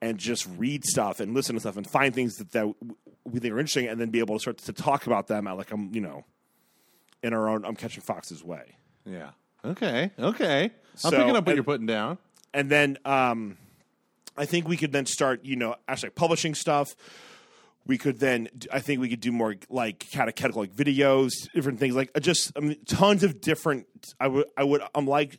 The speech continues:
Speaker 1: um, to see us do more Catching Foxes content, um, that we could really devote the time to. So that would be either,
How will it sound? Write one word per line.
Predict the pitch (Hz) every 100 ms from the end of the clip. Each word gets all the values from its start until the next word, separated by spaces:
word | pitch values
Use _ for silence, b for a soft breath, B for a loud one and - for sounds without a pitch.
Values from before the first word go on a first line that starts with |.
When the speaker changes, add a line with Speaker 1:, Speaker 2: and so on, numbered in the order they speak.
| -
Speaker 1:
um, | 127 123
to | 127
see | - 139
us | 131 -
do | 101 - 139
more | 131 123 123 120 117
Catching | - 135 131
Foxes | - 117 113 113 -
content, | - 131 123 - 151 165 - b b b b _
um, | 127 113 104 101 98 -
that | 120
we | 123
could | 120 120 107
really | 117 117
devote | 101 98 104 104 -
the |
time | 92 - 92 78
to. | - 71 - _
So | - - 110
that | 113
would | 98 104
be | 107 101 95
either, | 98 95 92 90